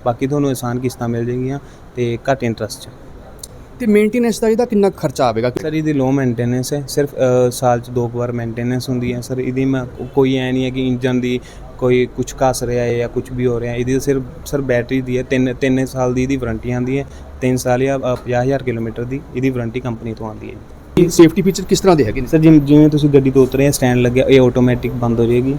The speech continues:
Speaker 1: ਜਿਵੇਂ ਸਰ, ਅਫੋਕ ਕੀ ਹੈ, ਇਹ ਰੇਂਜ 'ਚ ਰਹਿੰਦੀ ਹੈ, ਅਗਰ ਤੁਸੀਂ ਰੇਂਜ ਤੋਂ ਬਾਹਰ ਹੋਏ ਤਾਂ ਆਟੋਮੈਟਿਕ ਬੰਦ ਹੋ ਜਾਏਗੀ ਸਰ।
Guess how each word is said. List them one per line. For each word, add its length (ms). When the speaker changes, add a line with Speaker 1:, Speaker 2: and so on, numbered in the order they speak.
Speaker 1:
ਜਿਵੇਂ 200
ਸਰ, 240
ਅਫੋਕ 280
ਕੀ 200
ਹੈ, 120
ਇਹ 120
ਰੇਂਜ 200
'ਚ 100
ਰਹਿੰਦੀ 320
ਹੈ, 140
ਅਗਰ 120
ਤੁਸੀਂ 240
ਰੇਂਜ 200
ਤੋਂ 120
ਬਾਹਰ 240
ਹੋਏ 160
ਤਾਂ 100
ਆਟੋਮੈਟਿਕ 380
ਬੰਦ 220
ਹੋ 40
ਜਾਏਗੀ 220
ਸਰ। 100